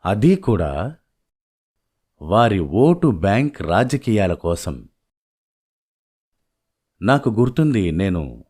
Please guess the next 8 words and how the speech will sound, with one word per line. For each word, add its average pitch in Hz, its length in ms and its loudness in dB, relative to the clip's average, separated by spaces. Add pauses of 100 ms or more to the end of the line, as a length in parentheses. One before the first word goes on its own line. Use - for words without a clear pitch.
(140)
హౌస్లో 90 840 -2 (1600)
ఒకసారి 107 760 -4 (560)
కాంగ్రెస్ 123 520 0
యొక్క 67 500 -8 (1080)
నేతలు 117 380 0
చెప్తే - 380 -4
విన్నాను. 107 520 0
వాళ్ళంటారు, 98 880 -2